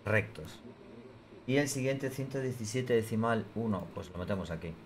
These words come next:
Ciento diecisiete decimal uno, que es el borde Zamora. Zamora. Zamora sí, ya vamos a meter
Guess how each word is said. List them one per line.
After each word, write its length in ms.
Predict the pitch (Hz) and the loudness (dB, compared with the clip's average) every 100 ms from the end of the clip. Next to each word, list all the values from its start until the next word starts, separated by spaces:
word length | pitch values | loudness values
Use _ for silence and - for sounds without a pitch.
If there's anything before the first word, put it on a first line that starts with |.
| - - - - - - | -18 -20 -20 -20 -20 -4
Ciento 440 | 104 101 101 101 101 | 0 0 0 0 0
diecisiete 1160 | 95 92 87 - 85 82 - 92 87 - 90 | -2 -4 -4 -6 -10 -10 -10 -6 -6 -4 -6
decimal 720 | 85 85 - - - 92 92 87 - - | -4 -8 -12 -18 -4 0 0 -2 -10 -4
uno, 440 | 113 113 113 120 - 107 - - - - - - - - - | -2 0 0 -2 -8 -16 -18 -18 -18 -20 -20 -18 -18 -18 -2
que 80 | 104 | 2
es 100 | 101 | 4
el 120 | 104 | 4
borde 360 | 98 113 113 113 | 8 8 8 2
Zamora. 600 | - 101 101 107 92 90 - - - - - - - - - - - - 151 180 220 233 - - - - - - - - | 2 2 6 6 4 0 -8 -18 -20 -20 -20 -16 -16 -16 -20 -20 -20 -20 -18 -16 -18 -18 -18 -18 -16 -18 -16 -18 -16 -2
Zamora. 560 | 110 123 135 117 95 95 - - - - - | 2 4 6 6 6 2 -10 -20 -20 -14 -2
Zamora 280 | 101 104 | 4 4
sí, 340 | 104 - 120 120 | 4 0 0 4
ya 160 | 107 | 6
vamos 280 | 107 104 107 | 6 4 2
a 40 | 104 | 0
meter 400 | 98 - 110 | 0 2 2